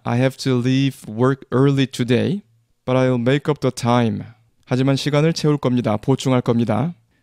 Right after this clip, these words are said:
"But I'll make up the time by working late tomorrow." 내일 야근해서.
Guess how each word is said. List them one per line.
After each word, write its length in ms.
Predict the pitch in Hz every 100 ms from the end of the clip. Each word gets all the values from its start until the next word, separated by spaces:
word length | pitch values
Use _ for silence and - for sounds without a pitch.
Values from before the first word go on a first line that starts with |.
| _ _
"But 160 | 117 120
I'll 300 | 123 120 113
make 320 | 123 135 143
up 120 | 135
the 100 | 127
time 500 | - 127 120 123 165 -
by 300 | 117 123 127
working 600 | 113 131 147 147 151 123
late 280 | 131 131 -
tomorrow." 520 | - 123 123 107 90 113 _ _ _ _
내일 320 | 123 131 147
야근해서. 480 | 123 120 127 117 117